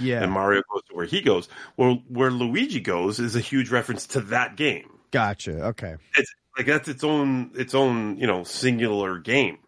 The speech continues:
Speaker 1: Hmm.
Speaker 2: Yeah. So, like, but I, I could appreciate that because I know that it exists and I know what it's about or whatever.
Speaker 1: Yeah. Um, oh, I did like the, um, I don't wanna spoil it too hard. I'll try to watch my words here.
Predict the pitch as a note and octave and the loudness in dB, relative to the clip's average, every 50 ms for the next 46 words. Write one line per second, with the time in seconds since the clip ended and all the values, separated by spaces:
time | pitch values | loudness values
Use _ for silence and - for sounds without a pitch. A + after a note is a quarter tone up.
0 | _ _ _ _ - - B2+ B2+ B2 A#2 G#2+ F#2+ F2 - _ _ _ _ _ _ | _ _ _ _ -12 -8 -8 -6 -6 -8 -8 -10 -12 -14 _ _ _ _ _ _
1 | _ _ _ _ - A2+ G#2+ D#2+ - - - - - D#3 C#3 C3 B2+ C#3 D3 C#3+ | _ _ _ _ 0 0 0 0 -2 -6 -8 -2 0 0 0 2 0 -2 -2 -4
2 | C#3+ - C#3+ D3+ D#3 D3+ C#3 C#3+ C#3+ C#3 D3 C#3 D#3+ C#3+ C3+ D3+ G3+ F3 - D#3+ | -4 -2 0 0 0 2 0 -2 -2 -2 -2 0 0 0 0 -2 -2 -2 -2 0
3 | C#3 C3+ A#2 G#2+ - B2 G#2+ A2+ A2 A2 A2+ A2+ A#2+ B2+ C3+ C3+ A#2 G#2+ G2 G#2 | 0 0 0 0 -2 -2 0 0 0 0 -2 0 0 2 2 0 0 -2 -4 -4
4 | G2+ F#2+ F#2 D#2+ F2+ A#2+ F#3+ G3 C3+ A2 A#2+ - - D3 B2 A2 A2 A2+ A#2+ B2 | -4 -6 -8 -8 -2 2 2 2 2 2 -2 -4 -4 -2 0 0 0 2 2 0
5 | B2 A#2+ A2+ G#2+ G2+ - - G2 F2+ A#2 C3 B2+ A2+ G#2+ F#2 F#2 F2+ F2 E2+ E2 | 0 0 -2 -4 -6 -8 -8 -2 2 4 4 4 2 0 -2 -2 -2 -4 -4 -4
6 | F#2 G#2 C3+ C#3 - - - - - - - _ _ _ _ _ _ _ _ _ | -4 -4 -4 -6 -10 -18 -20 -20 -20 -20 -20 _ _ _ _ _ _ _ _ _
7 | _ - - E2 D2 D2 - _ _ - - _ _ _ _ _ _ _ _ _ | _ -18 -16 -16 -16 -18 -20 _ _ -20 -20 _ _ _ _ _ _ _ _ _
8 | _ _ _ _ _ _ _ _ _ _ _ _ _ _ _ _ _ _ _ _ | _ _ _ _ _ _ _ _ _ _ _ _ _ _ _ _ _ _ _ _
9 | _ _ _ _ _ _ _ _ _ - - D#3 D3+ D3 D3 C#3+ C#3+ C3 _ - | _ _ _ _ _ _ _ _ _ -4 0 2 2 2 2 0 -2 -4 _ -2
10 | D#3+ F#3+ F3+ D#3 C3+ C3 B2+ E3+ D#3 D3 C3+ A#2+ - - B2+ A#2+ A2+ A#2+ A2 G2+ | 0 2 2 2 2 0 -2 -2 0 0 0 0 -2 -4 -4 -2 0 0 0 0
11 | G2 F#2+ F#2+ F2+ F2+ F2+ F#2 F2 D#2+ _ _ _ _ _ _ _ _ - - - | 0 0 -2 -4 -6 -6 -10 -12 -14 _ _ _ _ _ _ _ _ -18 -14 -12
12 | G2 F#2+ E2+ E2 E2 - - _ - G2+ F2+ F2 E2+ - - - - A2+ G2 G2 | -10 -10 -10 -10 -12 -14 -14 _ -8 -6 -6 -6 -8 -10 -12 -12 -10 -8 -8 -8
13 | - F2 - - - G#2+ F#2+ F#2+ F#2+ F2+ - - _ _ _ _ _ _ _ _ | -8 -10 -10 -8 -6 -6 -6 -6 -8 -10 -14 -18 _ _ _ _ _ _ _ _
14 | _ _ _ _ _ _ _ - G#2 G2+ - - G#2+ G2 F#2+ F2+ G2 G2 G2 G2 | _ _ _ _ _ _ _ -18 -16 -16 -14 -12 -12 -10 -10 -10 -10 -10 -10 -10
15 | F#2+ - - G2 F2 F2+ | -10 -12 -12 -12 -12 -14